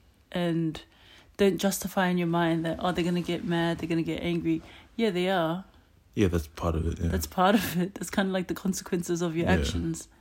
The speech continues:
Speaker 2: But obviously, you, as a, for myself, I'm like,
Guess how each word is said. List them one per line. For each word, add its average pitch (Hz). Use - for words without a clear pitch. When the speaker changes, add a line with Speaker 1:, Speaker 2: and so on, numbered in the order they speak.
Speaker 2:
But 80
obviously, 90
you, 85
as 90
a, 82
for -
myself, 82
I'm 87
like, 71